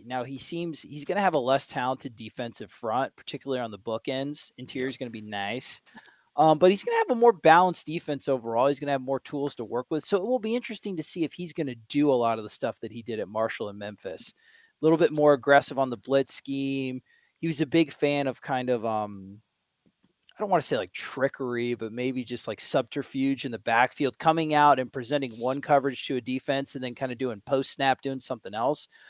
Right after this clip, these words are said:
More confusing stuff. It was all a lot of vanilla, vanilla coverages and fronts, mostly from this year, 'cause that's all that our guys could really understand.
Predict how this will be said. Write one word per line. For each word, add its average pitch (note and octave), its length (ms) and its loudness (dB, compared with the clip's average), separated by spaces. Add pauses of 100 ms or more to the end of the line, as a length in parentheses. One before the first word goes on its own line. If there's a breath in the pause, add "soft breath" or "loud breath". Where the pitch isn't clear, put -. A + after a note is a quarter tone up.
(200 soft breath)
More F#3 160 8
confusing D3 500 -2
stuff. D3 420 6
It B2+ 80 -6
was B2+ 200 -2
all D#3 240 8
a B2+ 40 0
lot C3 260 6
of A#2 160 -2
vanilla, A#2+ 680 2 (540)
vanilla B2+ 560 0
coverages C3 800 -2
and G#2+ 120 -18
fronts, C3 460 0
mostly C3 300 -6
from A#2+ 160 -12
this C#3 180 -6
year, - 60 -14
'cause - 100 -18
that's C3 160 -6
all C3+ 120 0
that B2 100 0
our A2+ 80 -4
guys A#2+ 220 -2
could G#2+ 140 -20
really A#2 240 -8
understand. A2+ 680 -8